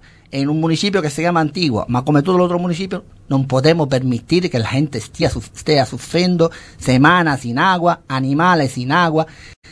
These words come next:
Se habla de ayudar a la ganadería, se habla de ayudar a la agricultura, mas sin agua, ¿qué hacemos? ¿Le damos dinero para hacer qué? ¿Para plantar dinero? No. Esta gente necesita primero del agua.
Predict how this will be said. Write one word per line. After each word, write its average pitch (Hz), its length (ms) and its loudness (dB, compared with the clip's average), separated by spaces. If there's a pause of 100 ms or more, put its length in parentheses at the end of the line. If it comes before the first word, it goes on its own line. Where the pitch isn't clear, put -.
Se 160 120 0
habla 185 300 4
de 170 60 0
ayudar 175 240 2
a 190 40 4
la 175 120 4
ganadería, 151 680 0
se 139 120 -4
habla 175 240 2
de 156 80 2
ayudar 160 300 2
a - 40 -2
la 151 60 0
agricultura, 151 540 -8
mas 131 200 -6
sin 156 180 0
agua, 240 320 2
¿qué 180 120 -2
hacemos? 113 360 -8
¿Le 135 60 -6
damos 214 240 -2
dinero 233 360 2
para 190 180 0
hacer 220 240 -4
qué? - 340 -2 (100)
¿Para 151 180 -2
plantar 175 400 0
dinero? 175 400 0
No. 220 280 0 (260)
Esta 139 220 -6
gente 202 200 0
necesita 208 400 0
primero 175 380 0
del 170 160 4
agua. 139 280 2